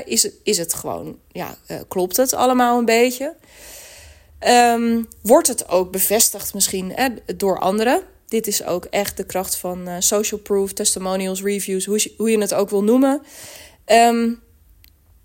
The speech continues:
dit is waar we naar op zoek zijn bij mensen. Dus daaraan wennen, en dit,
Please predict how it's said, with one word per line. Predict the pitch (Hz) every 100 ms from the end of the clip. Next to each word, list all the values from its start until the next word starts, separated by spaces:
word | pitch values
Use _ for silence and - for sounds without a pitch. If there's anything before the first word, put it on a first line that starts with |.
| -
dit | 208 214
is | 240
waar | 214 208
we | 208
naar | 196
op | 185
zoek | - 214
zijn | - 180
bij | 175
mensen. | 175 - - - - _ _ _ - - -
Dus | - 220
daaraan | 247 - 240 247 208
wennen, | 190 262 247 233
en | - 220
dit, | 247